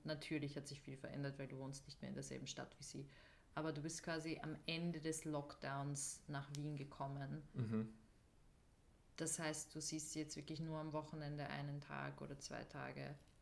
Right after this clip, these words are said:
Speaker 2: Genau. Ähm, es war eigentlich nicht so der,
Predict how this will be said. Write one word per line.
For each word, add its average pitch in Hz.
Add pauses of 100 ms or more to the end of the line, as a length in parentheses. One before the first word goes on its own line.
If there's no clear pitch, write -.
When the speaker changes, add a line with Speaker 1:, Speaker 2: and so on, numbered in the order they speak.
(380)
Speaker 2:
Genau. 110
Ähm, 127 (2750)
es 123
war 143 (1400)
eigentlich 117
nicht 110
so 107
der, 110